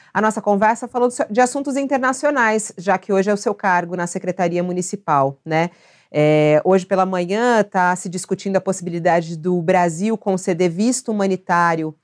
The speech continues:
aos afegãos, né? É, São Paulo, que recebe muitos refugiados, né? E que tem um trabalho, ah, nessa área. Eu queria saber,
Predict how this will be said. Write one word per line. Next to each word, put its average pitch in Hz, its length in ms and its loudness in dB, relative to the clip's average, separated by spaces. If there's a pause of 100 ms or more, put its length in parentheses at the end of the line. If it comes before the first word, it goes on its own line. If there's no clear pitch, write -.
(400)
aos 165 180 2
afegãos, 180 880 0 (100)
né? 175 480 2
É, 160 320 0
São 233 300 0
Paulo, 214 580 2
que 202 220 -4
recebe 196 400 0
muitos 240 480 0
refugiados, 196 1120 0
né? 170 240 -2 (320)
E - 60 -16
que 190 100 -2
tem 208 180 2
um 208 140 0
trabalho, 180 760 2 (120)
ah, 160 280 0
nessa 180 340 -2
área. 170 420 0 (240)
Eu 190 60 -6
queria 214 180 -2
saber, 196 480 0